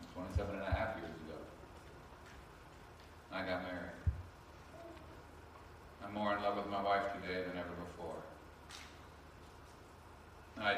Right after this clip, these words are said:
do need for you to know that the students that I sub for at the high school ask me all the time, and I've told you this before, if she was desperate or blind. But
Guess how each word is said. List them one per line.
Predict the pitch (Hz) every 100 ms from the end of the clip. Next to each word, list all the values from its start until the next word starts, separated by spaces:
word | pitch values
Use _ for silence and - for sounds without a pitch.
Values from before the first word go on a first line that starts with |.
| 98
do | 101
need | 101 101
for | 107
you | 104
to | 95 92
know | 90 92 98 98 95 92
that | - - - - - - -
the | 107
students | - - 113 107 107 101 -
that | 107
I | 101 -
sub | - 104 98 -
for | 104 95
at | -
the | -
high | - -
school | - - - 80
ask | - - - - 95
me | 92 -
all | - - - -
the | -
time, | 95 95
and | 95
I've | 95 -
told | 98 95
you | 90 -
this | -
before, | - - 107 104 - - - - -
if |
she | - 107
was | 95 -
desperate | 98 95 92 95
or | 90
blind. | 85 87 - 85 82 - - - - - -
But | - - -